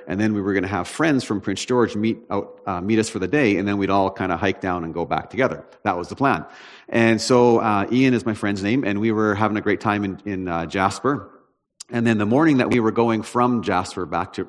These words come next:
to Raven Lake, uh, I didn't really feel that great. Uh, and so I thought, "I'm not gonna eat anything 'cause I don't know how well it's gonna go." So not feeling the greatest, uh, didn't eat breakfast at all. Uh, any of you have hiked already are going,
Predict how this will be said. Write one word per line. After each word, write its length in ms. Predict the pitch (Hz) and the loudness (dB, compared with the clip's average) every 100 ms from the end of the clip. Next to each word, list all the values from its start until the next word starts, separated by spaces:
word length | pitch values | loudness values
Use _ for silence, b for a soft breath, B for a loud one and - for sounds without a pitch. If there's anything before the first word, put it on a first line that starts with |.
| - | -10
to 100 | 92 | -6
Raven 300 | 98 92 85 | -4 -2 0
Lake, 300 | 139 113 - B B B | 0 0 -6 B B B
uh, 200 | - 95 - | -2 0 2
I 100 | 180 | 2
didn't 140 | 196 | 2
really 180 | 120 117 | 2 0
feel 320 | - 113 113 | 2 2 2
that 180 | 104 90 | 0 -2
great. 360 | 98 120 - 151 | -2 -2 -4 -8
Uh, 400 | 110 92 90 85 | -4 -2 -2 -4
and 220 | 107 101 | -4 -4
so 140 | - | -2
I 120 | 104 95 | -2 -2
thought, 280 | - 104 | 0 0
"I'm 100 | 110 | 0
not 140 | 117 110 | 0 -2
gonna 140 | 95 | -2
eat 100 | 92 | -4
anything 380 | 101 98 98 98 | -4 -6 -6 -6
'cause 220 | 101 82 | -8 -6
I 80 | 98 | -4
don't 80 | 95 | -4
know 60 | |
how 100 | 92 | -4
well 140 | 90 90 | -2 -2
it's 100 | - | -4
gonna 140 | 90 | -8
go." 220 | 85 85 | -6 -6
So 300 | - - 85 - B B - | -6 -4 -6 -8 B B -4
not 200 | 117 - | -2 0
feeling 180 | 110 | -2
the 60 | 104 | 0
greatest, 560 | 98 98 95 - - - | 0 0 0 -4 -12 -12
uh, 280 | 90 85 82 | -8 -6 -6
didn't 460 | 78 104 95 - - | -2 -2 -4 -8 -14
eat 280 | 101 104 - | -8 -8 -6
breakfast 420 | 101 98 - - | -4 -4 -6 -8
at 60 | 87 | -4
all. 280 | 90 90 - B B - | -2 -4 -8 B B -8
Uh, 120 | 82 | -4
any 200 | 95 101 | -2 -2
of 80 | 85 | -2
you 120 | 90 | -2
have 80 | 90 | -4
hiked 320 | - 90 - | -2 -4 -4
already 340 | 90 87 92 87 | -6 -4 -2 -2
are 60 | |
going, 340 | 87 95 90 | -2 -2 -2